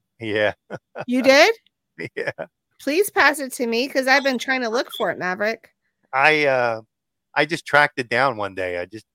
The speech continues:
Speaker 1: decided to look and see if I could figure out. I do that to everybody. Everybody's emails I try to find, I try to
Speaker 2: Me
Speaker 1: find them
Speaker 2: too.
Speaker 1: first.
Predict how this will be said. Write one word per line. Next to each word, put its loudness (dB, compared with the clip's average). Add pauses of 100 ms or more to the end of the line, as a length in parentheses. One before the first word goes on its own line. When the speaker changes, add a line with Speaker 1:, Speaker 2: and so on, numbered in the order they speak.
(100)
Speaker 1:
decided -2
to -8
look -4
and -18
see -8
if -8
I -2
could -10
figure -2
out. 0 (840)
I 4
do 0
that 8
to 6
everybody. 4
Everybody's -2 (180)
emails 0
I 4
try 2
to 2
find, 0
I -2
try 0
to 0
Speaker 2:
Me -2
Speaker 1:
find -2
them -2
Speaker 2:
too. -6
Speaker 1:
first. -2